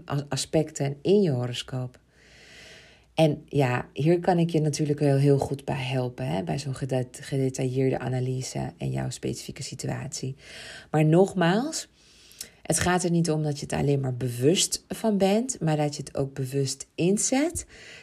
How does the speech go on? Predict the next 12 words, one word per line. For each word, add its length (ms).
En 160
dat 220
je 100
daar 380
ook, 320
ja, 360
het 220
goud, 520
het 160
talent 420
daarvan 580
weer 440